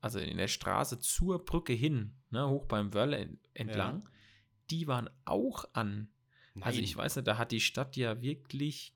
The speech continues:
Speaker 1: keine Kosten und Mühen gesch-, ähm, wie heißt es, ge-,
Speaker 2: Gescheut.
Speaker 1: spart? Gescheut, danke. Gescheut, dass, ähm, das gut aussieht. Ich hoffe, dass das jetzt standardmäßig anbleibt, aber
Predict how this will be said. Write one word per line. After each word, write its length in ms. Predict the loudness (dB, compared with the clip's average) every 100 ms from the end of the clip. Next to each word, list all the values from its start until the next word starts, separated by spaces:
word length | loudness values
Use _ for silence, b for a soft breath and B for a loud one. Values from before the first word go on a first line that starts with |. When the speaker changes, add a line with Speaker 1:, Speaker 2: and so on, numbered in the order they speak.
| -14
Speaker 1:
keine 440 | -4 2 2 2
Kosten 360 | 0 0 2 0
und 100 | 0
Mühen 260 | 0 -2 0
gesch-, 600 | 0 0 -2 0 0 0
ähm, 480 | -2 -2 -2 -6 -8 -12 _
wie 80 | -10
heißt 140 | -8
es, 140 | -8
ge-, 320 | -4 -2 -2 -6
Speaker 2:
Gescheut. 500 | -8 -4 -2 0 0
Speaker 1:
spart? 120 | -2 -10 -20 -20 _
Gescheut, 520 | -8 0 4 4 2 -4
danke. 320 | -6 -4 -6 B B B
Gescheut, 440 | -4 0 4 4 2
dass, 220 | 0 0
ähm, 380 | 0 0 0 -4 B B B
das 160 | -4
gut 160 | -2 -2
aussieht. 440 | -2 -2 -8 -14 -20 _ B B B
Ich 160 | -4
hoffe, 140 | -2 0
dass 160 | -2
das 120 | -2 -4
jetzt 140 | -4
standardmäßig 760 | 0 2 2 0 -4 -4 -6 -8
anbleibt, 440 | -8 -6 -8 -4
aber 240 | -4 -4